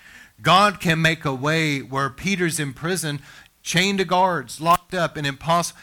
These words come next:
And next thing you know, he's walking in the streets, coming out of it like, "How did I even get here?" God can turn impossible.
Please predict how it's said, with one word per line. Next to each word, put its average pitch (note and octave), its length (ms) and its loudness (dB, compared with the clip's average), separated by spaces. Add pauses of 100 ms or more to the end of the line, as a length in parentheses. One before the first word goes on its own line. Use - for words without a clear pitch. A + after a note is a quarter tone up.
(140)
And C#3 140 -2
next E3 200 0
thing F3 160 -2
you D#3+ 100 0
know, F3 200 0
he's C3 160 -4
walking D#3+ 320 -6
in E3 100 -8
the D3+ 80 -6
streets, E3+ 540 -6
coming D#3+ 340 -2
out E3 140 2
of D3+ 80 -6
it C3+ 80 -6
like, C3 160 -4
"How D#3 120 2
did E3+ 140 0
I D#3+ 120 2
even E3 240 -2
get F3 200 -4
here?" F#2+ 360 -12 (1300)
God E3+ 380 -4
can C#3 200 -6
turn C#3 240 -8
impossible. B2 680 -8